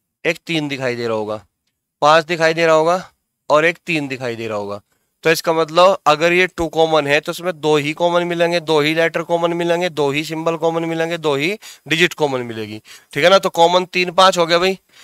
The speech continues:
तो जो कॉमन नहीं है, जो कॉमन नहीं है वो क्या है? एक, और यहाँ पे क्या है? चार। तो अगर हम दोनों में से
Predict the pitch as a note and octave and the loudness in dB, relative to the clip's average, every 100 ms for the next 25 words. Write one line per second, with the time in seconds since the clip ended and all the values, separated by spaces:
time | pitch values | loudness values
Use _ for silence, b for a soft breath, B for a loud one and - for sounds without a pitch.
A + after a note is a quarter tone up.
0 | b b G3 F#3+ C#3 F3+ G#3 G#3 F3+ F3 | b b -2 -2 2 4 6 4 2 4
1 | F#3 G3 F#3 E3+ E3+ E3 D3 A#2 - - | 4 2 2 2 4 2 0 -2 -6 -20
2 | A2+ C#3 F#3 G3 F3 D#3+ F3 A3+ A3+ _ | -6 2 2 4 2 4 4 4 0 _
3 | - D3+ E3+ F3+ D#3+ C#3 A#2+ - b b | -10 -4 2 2 4 0 -2 -6 b b
4 | D#3 E3+ F3+ F3 F3+ - F3 G3+ G#3+ - | 0 2 4 6 4 4 4 4 4 -6
5 | b b - E3 D#3 D3+ D3 E3 E3+ F3 | b b 2 4 4 2 2 2 2 2
6 | - D#3 B2 G#2+ _ b b F#3 G3 - | 2 2 2 0 _ b b 4 6 6
7 | E3 E3+ G#3 G3+ E3 E3+ G3 D#3 E3+ E3+ | 2 4 2 4 2 0 0 2 4 4
8 | D#3+ D3+ C#3 | 4 2 0